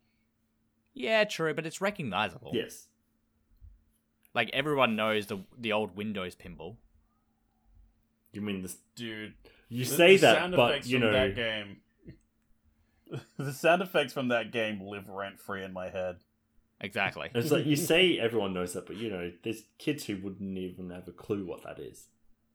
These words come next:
Speaker 1: They don't count.
Speaker 2: They still count as people.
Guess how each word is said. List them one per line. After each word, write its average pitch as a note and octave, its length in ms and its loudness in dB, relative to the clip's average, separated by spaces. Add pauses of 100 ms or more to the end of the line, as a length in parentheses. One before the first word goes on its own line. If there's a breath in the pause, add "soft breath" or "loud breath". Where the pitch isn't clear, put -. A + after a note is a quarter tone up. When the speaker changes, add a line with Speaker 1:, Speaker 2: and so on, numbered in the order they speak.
(300)
Speaker 1:
They A2+ 240 -6
don't C#3+ 220 -4
count. - 480 -12 (420)
Speaker 2:
They F#2+ 140 -2
still G#2 320 -4
count G#2 320 -4
as G2 120 -10
people. F#2+ 440 -8